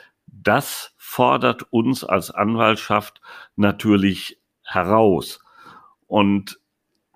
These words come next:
das ist ein Punkt, wo wir auch nicht still bleiben können, auch in Zukunft, wenn es so etwas gibt, nicht still bleiben werden. Und das ist ein Thema, das uns auch weiterhin beschäftigen wird und das wir auch noch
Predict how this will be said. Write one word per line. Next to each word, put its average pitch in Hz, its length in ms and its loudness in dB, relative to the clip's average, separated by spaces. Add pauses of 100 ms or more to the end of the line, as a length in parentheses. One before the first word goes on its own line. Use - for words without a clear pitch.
das 120 320 -2
ist 139 160 -6
ein 120 300 0
Punkt, 117 480 -2
wo 110 200 2
wir 107 220 2
auch 95 220 -2
nicht 101 280 -2
still 113 300 0
bleiben 85 520 0
können, 135 580 -2 (320)
auch 107 200 0
in 98 160 -8
Zukunft, 123 540 -4
wenn 120 160 0
es 110 140 -4
so 117 80 2
etwas 104 360 -2
gibt, 113 280 -6
nicht 101 160 -2
still 117 280 0
bleiben 85 640 -2
werden. 113 760 -2 (360)
Und 127 140 -4
das 135 180 2
ist - 180 -6
ein 98 280 -2
Thema, 127 420 0
das 117 280 0
uns 104 180 -10
auch 101 300 -4
weiterhin 110 760 0 (300)
beschäftigen 123 800 -2
wird 151 320 0
und 113 320 -4
das 107 260 -2
wir 92 240 -2
auch 104 320 0
noch - 240 -2